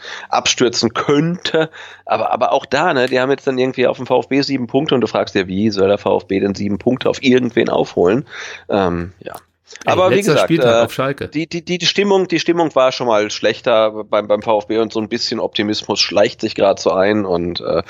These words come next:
Speaker 1: ja, das nächste Spiel ist mal wieder entscheidend, wie die letzten eigentlich irgendwie auch.
Speaker 2: Wir müssen das wie die Bayern machen.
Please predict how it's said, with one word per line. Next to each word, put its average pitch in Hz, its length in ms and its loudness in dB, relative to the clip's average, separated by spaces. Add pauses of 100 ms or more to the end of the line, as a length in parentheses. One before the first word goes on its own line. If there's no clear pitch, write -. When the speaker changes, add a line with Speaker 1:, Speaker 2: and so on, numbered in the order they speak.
(560)
Speaker 1:
ja, 123 140 2
das 139 140 0
nächste 101 240 0
Spiel 123 180 -6
ist 123 120 -2
mal 123 100 0
wieder 123 420 0
entscheidend, 98 540 0
wie 101 320 -6 (100)
die - 60 -4
letzten - 320 -4
eigentlich - 380 -4
irgendwie - 260 -4
auch. - 240 -10 (140)
Speaker 2:
Wir 127 160 2
müssen 160 160 2
das 160 140 2
wie 151 40 -4
die 151 80 2
Bayern 139 320 0
machen. 95 260 -6